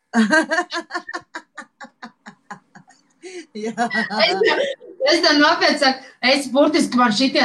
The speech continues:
Speaker 2: te jau iet, ja es krītu, krītu nost, dzeru gan, eh, no, tad kafiju, tad pēc tam nomainu, eh, stipru tēju ar cukuru, ja? Un tad arī uzreiz paņemot, zini, kā tur ir karsts un tev ritīgi jau, eh, laiž uz leju mazliet. Un tu zini to,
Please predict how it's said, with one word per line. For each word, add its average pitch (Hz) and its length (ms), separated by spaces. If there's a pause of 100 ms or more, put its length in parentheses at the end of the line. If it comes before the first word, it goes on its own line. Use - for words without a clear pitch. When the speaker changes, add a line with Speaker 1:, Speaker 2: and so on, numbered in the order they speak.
Speaker 2:
te 240 200
jau 240 180
iet, 247 300
ja 226 180
es 214 180
krītu, 247 460 (760)
krītu 240 460
nost, 240 300
dzeru 220 460
gan, 226 300
eh, 190 200
no, 196 160 (100)
tad 226 200
kafiju, 208 480
tad 202 160
pēc 208 180
tam 208 140
nomainu, 190 580
eh, 180 320
stipru 240 420
tēju 208 360
ar 160 100
cukuru, 226 520
ja? 170 140 (320)
Un 208 160
tad 226 160
arī 254 200 (100)
uzreiz 202 480
paņemot, 190 440
zini, 226 140
kā 208 180
tur 196 120
ir 190 100
karsts 208 480
un 170 160
tev 180 220
ritīgi 196 420
jau, 180 240
eh, 180 320
laiž 208 380
uz 190 180
leju 214 300
mazliet. 190 380 (200)
Un 226 200
tu 247 80
zini 247 340
to, 233 120